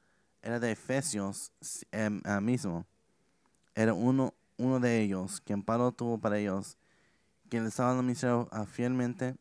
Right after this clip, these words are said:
y los estaba mandando para atrás, para traerlos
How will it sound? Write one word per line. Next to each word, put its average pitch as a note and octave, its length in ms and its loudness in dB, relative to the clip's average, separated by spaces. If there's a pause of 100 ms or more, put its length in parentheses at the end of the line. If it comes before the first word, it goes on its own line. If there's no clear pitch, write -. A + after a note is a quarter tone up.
y A2 80 -6
los G#2+ 80 0
estaba A2+ 160 -2
mandando A#2 220 0
para A2+ 120 -4
atrás, A2+ 540 -4 (1000)
para G#2+ 200 2
traerlos B2 720 -2